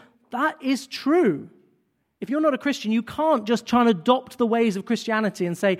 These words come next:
"I can basically be a good person and I don't have to follow Jesus. I just start to do all the moral stuff," as other, as people have tried throughout history. He's saying you can never do what Peter's describing here unless you become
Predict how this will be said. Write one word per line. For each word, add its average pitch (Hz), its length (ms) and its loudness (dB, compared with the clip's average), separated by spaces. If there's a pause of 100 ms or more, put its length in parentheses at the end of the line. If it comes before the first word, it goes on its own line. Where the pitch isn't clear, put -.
(160)
"I 214 120 4
can 208 160 2
basically 226 500 0
be 208 180 0
a 185 80 4
good 196 220 -2
person 196 360 -2
and 175 100 -6
I 180 80 -4
don't 208 240 -2
have 196 180 -6
to 190 100 -10
follow 190 220 0
Jesus. 180 400 -2 (200)
I 185 60 -4
just 202 320 -6
start 196 280 -2
to 170 40 -12
do 196 100 2
all 185 100 2
the 185 80 -4
moral 185 320 0
stuff," - 480 -12 (420)
as 170 140 -6
other, 170 200 -4
as 170 160 -6
people 180 200 -6
have 170 180 -8
tried 165 400 -8
throughout 170 220 -12
history. 170 440 -14 (280)
He's - 100 -20
saying 226 160 -2
you 240 100 2
can 226 300 2
never 277 300 0
do 202 240 -2
what 165 160 -6
Peter's 165 280 -10
describing 160 500 -12
here 165 160 -14 (220)
unless 180 480 -10
you 190 80 -8
become 165 400 -14